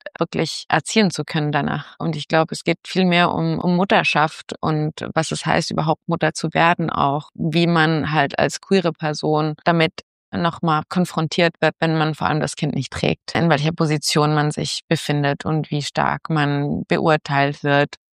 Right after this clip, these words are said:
und hinterfragt wird, ob man dann wirklich dazu fähig ist oder, und das sind so Fragen, die stellt man halt oft <laughs> in Heteropaar nicht. Also Frauen sind dem generell sehr stark ausgesetzt.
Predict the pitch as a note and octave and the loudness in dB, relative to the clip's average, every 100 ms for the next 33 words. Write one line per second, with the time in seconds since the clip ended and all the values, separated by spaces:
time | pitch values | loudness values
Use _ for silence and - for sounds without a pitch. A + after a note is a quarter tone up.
0 | _ - E3 D#3 D3+ E3 E3+ E3+ - C3+ | _ -2 2 4 2 2 2 0 0 -2
1 | - D3 D3 - D#3+ D3+ D#3+ D#3 D#3+ D#3+ | 0 0 0 0 0 2 2 2 2 4
2 | D3+ - C3 C#3+ - - D#3 - D3+ - | 2 0 -2 -2 -4 -4 -4 -2 -8 -2
3 | C#3+ D3 - D3 - - - C#3 C#3+ - | 0 0 -4 -6 -4 -4 0 0 0 -2
4 | F3 F3 - E3+ E3 F3 - E3 F3 E3 | 0 0 0 -2 0 -4 0 2 2 0
5 | D#3 - E3 - D3+ C#3+ D3+ - - _ | -4 0 0 2 -4 -2 -2 -4 -6 _
6 | - D3 - - F3+ E3+ F3+ E3 D3+ E3+ | -4 -4 -4 -6 -4 -2 -2 -2 0 0
7 | D#3+ C#3+ - C3 C3+ C3+ - - - _ | 2 -2 -4 -4 -2 -2 -6 -12 -20 _
8 | _ - D3 D#3+ - - A3 A#3+ A#3+ G3+ | _ -8 -4 -4 -6 -2 2 2 2 0
9 | F#3+ F#3 F#3+ F#3 - - E3+ E3+ D#3 D3 | -2 -2 -2 -2 -6 -4 -2 0 -4 0
10 | D3+ D#3 G#3 B3+ B3 G#3+ F3+ E3 F3 F3 | 4 4 4 0 -4 -14 -10 0 2 2
11 | - E3 - E3 F#3+ - F#3 F#3 G#3+ - | 0 -2 0 -2 -4 -4 -4 -2 -2 -6
12 | - | -20